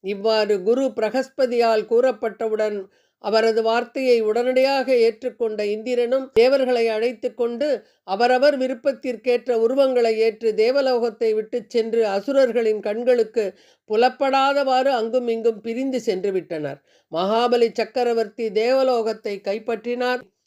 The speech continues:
விரோச்சனனின் மகனான மகாபலி தேவலோக சிம்மாசனத்தில் அமர்ந்தார். மூ உலகங்களையும் தனது கட்டுப்பாட்டின் கீழ் கொண்டு வந்தார். மகாபலி சக்கரவர்த்திக்கு கர்வம் ஒரு புறம் இருந்தாலும்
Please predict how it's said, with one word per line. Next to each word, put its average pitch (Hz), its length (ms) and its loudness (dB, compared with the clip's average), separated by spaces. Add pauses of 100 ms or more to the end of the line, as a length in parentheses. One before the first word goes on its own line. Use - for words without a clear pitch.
விரோச்சனனின் 233 800 0
மகனான 226 640 -4
மகாபலி 214 640 0
தேவலோக 277 640 0
சிம்மாசனத்தில் 226 880 -6
அமர்ந்தார். 160 560 -8 (320)
மூ 214 180 4
உலகங்களையும் 233 840 0
தனது 202 340 -6
கட்டுப்பாட்டின் 220 840 -2
கீழ் 208 240 -2
கொண்டு 170 300 -2
வந்தார். 147 460 -6 (280)
மகாபலி 233 560 0
சக்கரவர்த்திக்கு 220 960 -4
கர்வம் 226 420 2
ஒரு 208 180 0
புறம் 220 280 -2
இருந்தாலும் 214 760 -2